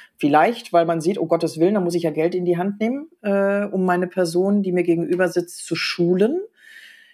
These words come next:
Da denke ich, kannst du gleich wunderbare <laughs> Antworten oder vielleicht auch Argumente geben als, äh, als Trainer aus deinem Beritt.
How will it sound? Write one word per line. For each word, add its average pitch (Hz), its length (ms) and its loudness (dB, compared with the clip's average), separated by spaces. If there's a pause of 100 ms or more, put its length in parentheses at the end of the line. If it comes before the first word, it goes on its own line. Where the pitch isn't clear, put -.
(260)
Da 175 160 4
denke 196 220 -2
ich, 202 80 -4
kannst 185 240 -2
du 208 80 0
gleich 208 220 2
wunderbare 202 440 2
<laughs> - 20 -6
Antworten 208 460 0
oder 226 160 4
vielleicht 208 280 0
auch 190 80 -4
Argumente 202 580 0
geben 175 320 2
als, 175 400 -2
äh, 170 340 2
als - 360 -6
Trainer 214 480 2
aus - 180 -6
deinem 185 320 2
Beritt. 185 420 -2